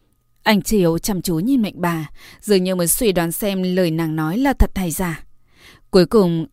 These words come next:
anh Triều tin, là vì ánh mắt bi thương kia, trong đó có cả tín niệm kiên, kiên cường. Có lẽ đây chính là hy vọng duy nhất của nàng. Anh Triều xếp lại cung tiễn,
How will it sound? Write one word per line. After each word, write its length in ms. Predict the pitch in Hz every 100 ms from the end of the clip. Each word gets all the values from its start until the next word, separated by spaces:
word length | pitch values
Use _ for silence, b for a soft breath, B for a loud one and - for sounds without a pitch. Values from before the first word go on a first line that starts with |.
| _
anh 140 | 208
Triều 200 | - 190
tin, 300 | - 190 175 165 - -
là 140 | 208 196
vì 160 | 180
ánh 300 | - 185 170
mắt 160 | 269 -
bi 180 | 240 208
thương 240 | 220 190
kia, 260 | 175 175 165 b b b _
trong 220 | 254 190
đó 160 | 165 165
có 120 | 214
cả 160 | 302 254
tín 260 | 180 170 240
niệm 160 | 302
kiên, 280 | - 220 185
kiên 280 | - 220 180
cường. 300 | 208 185 156 - b b b b -
Có 120 | 185
lẽ 300 | 175 165 262
đây 220 | 269 208
chính 300 | - 190 170
là 100 | 269
hy 200 | 226 226
vọng 220 | 196 -
duy 200 | - 220
nhất 260 | 160 247 -
của 100 | 196
nàng. 260 | 165 151 143 - _ _ _ _ _ _ _ _ _
Anh 180 | - 196
Triều 300 | - 196 170
xếp 200 | 165 311
lại 120 | 269
cung 240 | 160 208 165
tiễn, 300 | 165 147